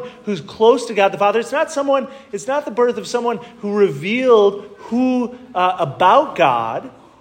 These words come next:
This is God who is dwelling among us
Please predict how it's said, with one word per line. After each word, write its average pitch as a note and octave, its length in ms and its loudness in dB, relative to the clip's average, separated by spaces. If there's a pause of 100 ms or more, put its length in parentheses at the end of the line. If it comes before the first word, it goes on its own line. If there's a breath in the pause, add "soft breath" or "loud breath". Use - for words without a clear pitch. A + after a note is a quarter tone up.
(680)
This A#3 480 0
is D#3 680 -2 (840)
God G3 680 4 (720)
who F3 160 -6
is D3+ 160 -4
dwelling F#3+ 680 -2 (420)
among C#3+ 440 -2
us - 440 -20